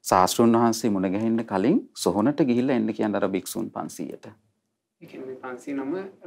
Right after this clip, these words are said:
Speaker 2: රහත් නොවි රහත් වුණා කියලා රැවටිලා.
Speaker 1: ඔව්. ඊට පස්සේ, ම්, ඒ භික්ෂුන් වහන්සේලා හැබැයි පිළිගත්තා ඒක. බුදුරජාණන් වහන්සේ අපිට යහපත පිණිස මේක අපේ මොකක් හරි අඩුපාඩුවක් ඇති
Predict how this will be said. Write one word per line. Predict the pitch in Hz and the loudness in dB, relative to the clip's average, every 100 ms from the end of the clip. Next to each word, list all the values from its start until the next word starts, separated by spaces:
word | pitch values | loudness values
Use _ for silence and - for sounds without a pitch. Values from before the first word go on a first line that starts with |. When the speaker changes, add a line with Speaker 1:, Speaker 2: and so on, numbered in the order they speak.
| 170 | -18
Speaker 2:
රහත් | 147 143 - - _ _ - | -8 -6 -6 -10 _ _ 2
නොවි | 139 123 139 214 285 - | 4 6 8 8 6 2
රහත් | 151 139 131 | 2 4 2
වුණා | 127 117 127 | 4 2 4
කියලා | 196 170 | 6 10
රැවටිලා. | 139 151 - 107 | 10 8 6 6
Speaker 1:
ඔව්. | 104 92 - _ - _ _ _ _ _ | 6 6 0 _ -20 _ _ _ _ _
ඊට | 131 156 | 8 10
පස්සේ, | 170 147 - - 285 - - _ _ - | 10 8 8 10 10 6 -16 _ _ 0
ම්, | 110 104 107 | 4 4 6
ඒ | 135 156 | 10 10
භික්ෂුන් | 135 123 165 | 10 10 10
වහන්සේලා | 165 175 185 | 10 8 8
හැබැයි | 156 151 151 | 8 8 8
පිළිගත්තා | 139 143 104 90 - - | 8 10 8 4 -2 -4
ඒක. | 85 - - - - _ _ 113 | -2 -4 -10 -14 -20 _ _ 2
බුදුරජාණන් | 110 101 101 98 98 | 4 6 6 4 2
වහන්සේ | 101 - 104 98 98 | 0 0 2 2 2
අපිට | 98 104 - | 0 2 2
යහපත | 95 92 90 151 151 | 4 2 2 4 4
පිණිස | 165 143 139 117 | 6 4 4 2
මේක | 110 104 | 0 0
අපේ | 95 98 | 0 0
මොකක් | 92 95 - | 0 -4 -2
හරි | 117 | 0
අඩුපාඩුවක් | 90 90 98 98 98 98 - | 0 -2 -4 -2 -4 -6 -6
ඇති | 95 - | -4 2